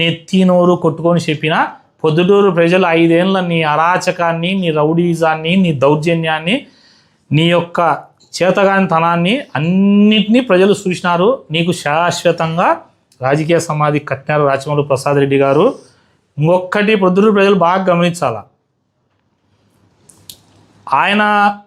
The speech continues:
కొందరు ప్రెస్ మీట్లు పెట్టి నువ్వు అవినీతి పరునివనో లేకుంటే ఇట్లానో మా తెలుగుదేశం పార్టీ వాళ్ళు మాట్లాడితే ధనాన్ని వచ్చి ప్రెస్ మీట్ పెట్టి కేకలేసి నువ్వు అది చేసినావు, నువ్వు ఇది చేసినావు, వాళ్ళు అది చేసి, ఇది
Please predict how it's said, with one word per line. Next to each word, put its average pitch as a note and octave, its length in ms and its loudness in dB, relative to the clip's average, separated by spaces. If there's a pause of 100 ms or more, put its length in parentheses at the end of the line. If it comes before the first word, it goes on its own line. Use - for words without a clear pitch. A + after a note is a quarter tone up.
(260)
కొందరు F#3+ 300 2
ప్రెస్ F#3+ 200 0
మీట్లు A#3 280 2
పెట్టి G#3+ 280 2 (420)
నువ్వు F#3+ 200 2
అవినీతి G3 400 2
పరునివనో F#3+ 420 2 (120)
లేకుంటే F#3 380 -2
ఇట్లానో F#3 300 0 (400)
మా D#3 60 0 (100)
తెలుగుదేశం F#3 380 2
పార్టీ F3 200 0
వాళ్ళు E3+ 240 2
మాట్లాడితే D#3+ 480 -2 (960)
ధనాన్ని G#3 600 2
వచ్చి B3 200 -4
ప్రెస్ G3+ 200 0
మీట్ G3+ 200 -2
పెట్టి E3+ 240 -4 (500)
కేకలేసి E3 580 0 (880)
నువ్వు D#3 180 2
అది D#3+ 160 0
చేసినావు, F3 440 0
నువ్వు F3 200 4
ఇది D#3+ 140 -4
చేసినావు, E3+ 380 2
వాళ్ళు F3 180 2
అది E3 140 -2
చేసి, E3 220 0
ఇది E3 80 -4